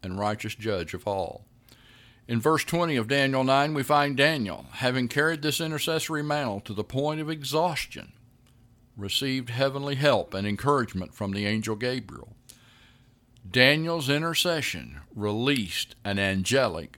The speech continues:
visitation. It should be obvious that our nation needs earnest intercession and fervent prayer.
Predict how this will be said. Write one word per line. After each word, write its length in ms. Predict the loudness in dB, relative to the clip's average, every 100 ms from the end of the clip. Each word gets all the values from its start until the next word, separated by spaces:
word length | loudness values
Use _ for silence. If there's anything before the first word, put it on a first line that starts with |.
| -12
visitation. 880 | 0 0 0 0 0 0 -2 -4 -14 _ _ -20 -20 -20 -20 -20 -20 -6
It 160 | -4 -2
should 140 | 0
be 160 | 4 8
obvious 480 | 8 6 0 0
that 160 | -2 4
our 160 | 4 4
nation 420 | 2 2 0 0
needs 320 | -2 -2 -2
earnest 380 | -2 0 -4 -4
intercession 640 | -4 -2 0 0 -2 -4
and 140 | -4 -2
fervent 360 | -4 -4 -6
prayer. 480 | -6 -4 -4 -8